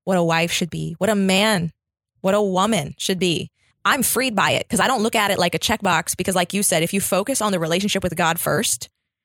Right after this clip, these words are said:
these things start correcting themselves. And in our marriage, I've just seen time and time again how I s-, I tend to be the cheese that stands alone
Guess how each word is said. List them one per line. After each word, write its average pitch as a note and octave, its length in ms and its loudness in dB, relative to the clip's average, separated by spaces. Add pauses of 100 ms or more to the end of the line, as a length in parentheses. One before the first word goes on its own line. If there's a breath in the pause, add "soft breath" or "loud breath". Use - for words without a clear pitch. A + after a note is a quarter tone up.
(380)
these F#3+ 160 0
things F#3+ 180 0
start - 220 0
correcting F3+ 320 -2
themselves. D#3+ 320 0
And E3 100 0
in F3+ 60 0
our F#3+ 120 0
marriage, F3 440 0 (300 soft breath)
I've F3 80 -4
just F3+ 140 -2
seen F#3 140 2
time F3 220 0
and E3+ 80 2
time D#3+ 160 0
again D#3+ 380 -2 (600)
how F3 520 2 (460)
I F3+ 100 2
s-, - 320 0
I F#3+ 80 2
tend A3 300 0
to G#3 80 0
be G3 80 0
the E3+ 80 0
cheese F#3 340 0
that - 100 -4
stands E3+ 300 2
alone D#3 580 -2